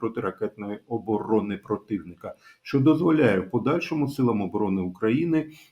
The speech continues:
і Головному управлінню розвідки Міністерства оборони України, е,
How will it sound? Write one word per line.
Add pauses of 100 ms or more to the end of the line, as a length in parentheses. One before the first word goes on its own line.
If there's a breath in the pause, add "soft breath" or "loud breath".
і
Головному
управлінню
розвідки
Міністерства
оборони
України, (460 soft breath)
е,